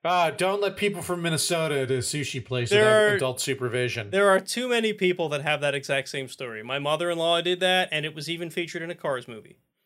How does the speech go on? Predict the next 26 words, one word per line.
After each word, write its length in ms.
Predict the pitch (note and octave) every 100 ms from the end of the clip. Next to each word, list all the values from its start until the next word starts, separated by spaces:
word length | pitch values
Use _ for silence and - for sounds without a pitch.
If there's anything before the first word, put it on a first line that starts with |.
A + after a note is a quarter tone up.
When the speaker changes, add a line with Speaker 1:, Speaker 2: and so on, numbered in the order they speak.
| -
Speaker 2:
<laughs> 140 | - A#3 - - D4 - C#4 - C#4 - C#4+ C#4+ - A#3+
Speaker 1:
Yeah. 260 | G#2 - - A3+ _ G3+ _ G3 - _ -
So 500 | - C#3+ C3+ B2+ - _
I 160 | D#3 F3+
saw 400 | F3+ - G#3+ G#3+
it 60 | E3
happen 420 | F3+ F3 F3 C#3
in 140 | C3
real 220 | B2+ C#3 B2+
time. 520 | C3 A#2+ G2 F#2 F#2+
Speaker 2:
Yeah. 280 | D#3+ D#3 C#3+
Speaker 1:
It 80 | D3
was, 360 | C3+ G2+ - -
it 100 | D3
was 240 | C#3 C3+
friggin' 480 | - - D#3+ D#3 D3+
hilarious. 760 | C3+ C3 B2 G#2+ F#2 F2+ - -
Speaker 2:
I 20 |
bet. 260 | B2+ B2+ - _ _ _ _ -
Speaker 1:
Um, 480 | E3 E3+ D#3+ C3+ -
but 140 | F#3
yeah, 200 | G#3 C4
no, 180 | F#3+ F3+
Raleigh 320 | E3+ E3 E3
was 180 | C#3 B2
good. 260 | - G2+